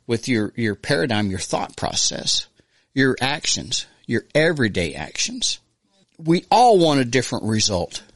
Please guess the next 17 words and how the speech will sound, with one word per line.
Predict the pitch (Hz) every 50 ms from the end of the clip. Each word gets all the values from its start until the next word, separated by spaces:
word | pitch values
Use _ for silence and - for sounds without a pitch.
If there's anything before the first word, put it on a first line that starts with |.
| _ _ _
We | 165 175 - -
all | - 220 254 254 240 233
want | 220 202 185 175
a | 156
different | 139 143 165 156 - - 156 -
result. | 110 143 143 131 131 185 175 135 - - - - - - - _
Well, | 143 139
why | 165 196 240 247 240
are | 226 202
we | 180 175 170
not | 160 160 170 170 - 147 127
getting | 127 180 214 131 143
that | 123 113 - 101
result? | 104 92 - 87 82 80 - - - - - _ _ _ _ _ _ -
It's | 151 143 -
our | 175 156 170
paradigm. | 165 - - 185 196 208 196 135 85 71 71 73